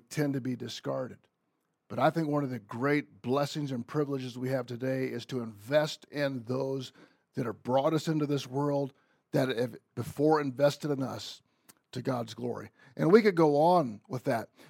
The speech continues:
But if, if you live following Jesus to, with his values, with what is eternal, you will be different.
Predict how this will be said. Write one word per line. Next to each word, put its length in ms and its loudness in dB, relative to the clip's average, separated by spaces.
But 120 8
if, 140 8
if 180 2
you 240 4
live 580 8
following 600 6
Jesus 540 0
to, 200 -6
with 200 6
his 300 2
values, 800 2
with 340 6
what 280 10
is 220 4
eternal, 760 0
you 360 4
will 340 8
be 300 2
different. 520 -2